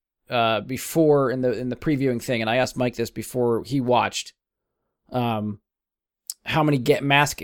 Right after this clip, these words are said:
gags do we think there will be? So speaking of the masks, uh, Ian said two, Andy said four, I split the difference with three. Uh, Mike also said two.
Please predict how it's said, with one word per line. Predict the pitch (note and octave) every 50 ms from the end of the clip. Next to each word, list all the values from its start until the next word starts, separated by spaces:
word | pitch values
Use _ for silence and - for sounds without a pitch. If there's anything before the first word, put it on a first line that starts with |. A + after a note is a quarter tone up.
| A#2 A#2
gags | - B2+ A#2+ A2+ A2 G#2+ G2+ A2+ - - - - _ _ _ _ _ _
do | - C3+
we | A#2 A#2
think | A2+ - B2+ A2+
there | - A#2+ A2
will | A2 A2
be? | A2+ A2+ F#2+
So | - - B2+ A2+
speaking | - - C#3+ B2+ B2+ A#2+
of | A#2
the | A2
masks, | G#2+ G#2+ G#2+ - - - - _ _ _ _ _ _ _ _
uh, | - C3 A#2+ A#2 A2 G2 - -
Ian | C#3+ D3 D#3 D#3
said | D3 - D#3+ C3+ -
two, | - - D#3 D3 C#3+ C#3 C3 - _ _ _ _ _ _ _ _ -
Andy | C3 C#3+ C#3 C#3
said | - D3+ C3+ A#2+
four, | - - - C3+ B2+ B2 B2 A#2+ A#2 - _ _ _ _ _ _ -
I | - A#2
split | - - - D3+ C#3+
the | -
difference | A#2 A#2 C3+ C3 - C3+ A#2+ - -
with | A2+ A2 -
three. | - - C#3 C#3 C#3 A#2+ G#2 G#2 G#2+ - _ _ _ _ _ _ _ _ _ _ _ - - _ _ _
Uh, | - A2+ A2+ A2 A2 G#2 - -
Mike | B2 B2 B2+ C#3 D3+ D3 -
also | - C#3 D3 - - C#3
said | A#2+ - C3 B2 A2+ - -
two. | - D#3+ D#3 C#3 B2 A#2 A#2 A2+ -